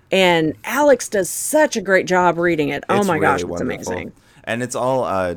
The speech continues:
Speaker 2: Joe also does music, so he, uh, creates his own orchestration. So all of the music that you'll hear in that audiobook, which is available on Audible and Amazon and anywhere you can buy an audiobook,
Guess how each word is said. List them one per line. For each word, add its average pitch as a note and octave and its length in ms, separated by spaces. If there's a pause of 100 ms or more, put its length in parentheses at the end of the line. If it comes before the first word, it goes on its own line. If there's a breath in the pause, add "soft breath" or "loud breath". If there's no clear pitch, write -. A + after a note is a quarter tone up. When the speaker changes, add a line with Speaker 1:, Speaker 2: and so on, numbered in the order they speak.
Speaker 2:
Joe A#2+ 280
also G2+ 460
does F2 400
music, F#2+ 520
so F#2 180
he, F2+ 240
uh, E2+ 280
creates F#2+ 300
his F2+ 140
own F2+ 140
orchestration. E2+ 720
So - 200 (100)
all F#2+ 180
of F#2 120
the F2+ 60
music F#2 360
that E2+ 100
you'll E2 160
hear E2+ 240
in E2 120
that D#2+ 120
audiobook, D#2+ 580
which E2+ 140
is E2+ 100
available E2+ 380
on E2+ 140
Audible F#2+ 420
and E2 100
Amazon F2 600
and B1+ 160
anywhere G2 320
you F2+ 100
can D#2 140
buy F2 160
an F2 80
audiobook, E2+ 580